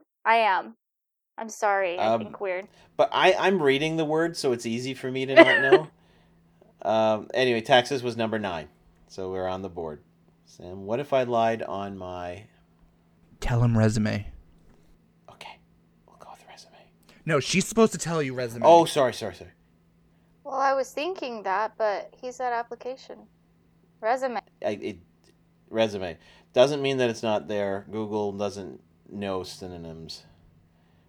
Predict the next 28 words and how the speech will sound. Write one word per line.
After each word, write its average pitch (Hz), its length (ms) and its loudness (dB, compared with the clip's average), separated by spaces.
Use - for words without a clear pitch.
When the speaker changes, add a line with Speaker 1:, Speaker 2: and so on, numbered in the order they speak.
Speaker 2:
Resume 113 320 0
Speaker 1:
Oh, 277 200 6
Speaker 2:
number 131 220 2
Speaker 1:
resume. 156 120 -10
Speaker 2:
four. 92 280 0
<laughs> 196 80 2
So 107 240 -2
that, 104 260 4
that's 101 220 -4
a 98 60 -4
great 90 220 -6
example. 85 500 -12
Um, 95 300 2
so - 60 2
Speaker 1:
Okay. - 100 -2
Speaker 2:
application 135 560 -2
not 131 200 2
there, 156 340 -4
resume 92 480 -8
is 196 180 -14
there. 78 280 -10
What 120 320 -12
if 131 200 -12
I 113 140 -4
lied 98 520 -6
on 90 280 -12
my, 82 640 -12
i-, - 100 -20